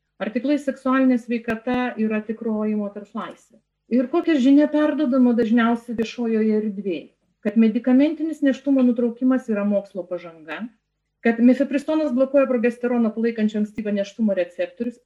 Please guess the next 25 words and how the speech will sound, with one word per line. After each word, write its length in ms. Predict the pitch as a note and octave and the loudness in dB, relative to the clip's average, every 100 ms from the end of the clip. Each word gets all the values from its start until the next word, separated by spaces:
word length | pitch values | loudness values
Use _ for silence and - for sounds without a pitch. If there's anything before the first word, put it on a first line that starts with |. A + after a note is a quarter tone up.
| - | -4
tuomet 540 | A3+ A3+ C4+ C4 - _ - | 2 6 6 4 -2 _ -10
nėštuminiai 1120 | G3 G3+ G3+ - - A3 A#3 B3 G3+ E3+ - | -4 -4 -4 -8 2 4 6 6 4 0 -6
audiniai 600 | F#3 F3+ F3 F#3 A3 C4+ A3+ | -8 -8 -10 -2 0 0 -4
atsisluoksniuoja 760 | F#3 G3 - F#3 - G#3 G#3+ | -14 -20 -18 -16 -10 -4 -2
nuo 140 | G#3+ E3+ | -2 -4
gimdos 380 | E3+ E3+ E3+ - | -10 -10 -12 -12
sienelės. 540 | F3 F#3 E3 - _ _ - | -16 -14 -14 -16 _ _ -14
Nėštuminiai 720 | F3 F3 - F#3+ G#3+ A#3 A#3+ | -12 -12 -10 0 2 4 2
audiniai. 460 | A3 G#3+ A3 G3+ D3 F#3 | -2 -2 0 0 -2 -8
Niekas 260 | B3+ F4 - | -8 -8 -2
nekalba 480 | C4 A#3+ C#4 B3 C4 | -2 0 -2 -2 -4
apie 240 | F#3+ E3+ | -6 -10
tai, 220 | D#3+ E3 E3+ C4 _ _ _ - | -8 -8 -6 -8 _ _ _ -6
kad 160 | F#3+ - | -6 -8
žūsta 400 | F#3+ F3+ _ F3 | -16 -16 _ -16
embrionas, 560 | F#3 A3+ B3+ G3 C#3 - _ _ _ _ | -8 0 0 0 -6 -18 _ _ _ _
pradėto 400 | F#3+ E3+ F3+ F#3 | -8 -4 -4 -4
žmogaus 380 | F#3 F3 E3 D#3 | -6 -8 -12 -12
gyvybė. 400 | F3 G#3 G#3 - _ _ _ _ _ | -10 -6 -6 -10 _ _ _ _ _
Taip 160 | C#4 D#4 | -2 0
pat 160 | F4 | -2
kalbama 600 | - E4 E4 C#4 D#4+ D#4 C#4 | 0 2 2 2 0 -2 -2
apie 240 | C4+ C#4 | 0 4
moters 540 | B3+ A3+ C4+ C4+ A3+ - | 4 4 2 2 0 -4
teises, 800 | A3+ G#3 G#3 - A3+ A3 - | 0 0 0 -4 -4 -4 -12